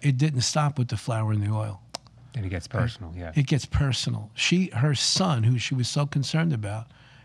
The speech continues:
Speaker 1: ends up becoming very ill. And the person now that she's built this relationship of trust with is used to raise this son from the dead.
Speaker 2: Yeah.
Speaker 1: So it wasn't about the flour. It wasn't about
Speaker 2: It was
Speaker 1: the oil.
Speaker 2: preparing her.
Speaker 1: It was preparing her for the bigger crisis that was gonna come in the future.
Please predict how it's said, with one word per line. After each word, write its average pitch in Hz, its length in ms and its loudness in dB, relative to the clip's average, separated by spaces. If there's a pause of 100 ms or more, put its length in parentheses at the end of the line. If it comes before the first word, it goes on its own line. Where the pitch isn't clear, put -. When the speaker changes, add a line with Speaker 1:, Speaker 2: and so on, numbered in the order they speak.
Speaker 1:
ends 127 180 4
up 131 80 2
becoming 131 340 2
very 131 280 2
ill. 131 260 -4 (520)
And 127 160 4
the 120 80 2
person 175 400 0
now 165 140 4
that 143 120 0
she's 120 200 2
built 151 220 -2
this - 180 -2
relationship 160 580 -2
of 123 120 -4
trust - 360 -2
with 117 260 -8 (680)
is 120 240 4
used 135 480 2 (480)
to 143 120 0
raise 131 320 2
this 123 140 -2
son 135 220 0
from 110 220 -4
the 104 80 -2
dead. 127 300 -4 (500)
Speaker 2:
Yeah. 104 100 -6
Speaker 1:
So 127 200 2
it 123 40 0
wasn't 151 320 4
about 113 260 -2
the - 60 -8
flour. 101 500 -6 (380)
It 131 80 0
wasn't 131 360 4
about 113 140 0
Speaker 2:
It 110 40 0
was 95 100 0
Speaker 1:
the 110 120 0
oil. 117 60 0
Speaker 2:
preparing 92 380 2
her. - 260 -10
Speaker 1:
It 123 100 0
was 120 140 2
preparing 143 540 2
her 120 120 4
for - 140 -4
the 113 120 0
bigger 127 540 0
crisis 113 540 -2
that 120 160 -4
was 107 160 -4
gonna 110 180 -2
come 117 220 -2
in 104 80 -6
the 104 60 -8
future. 117 480 -6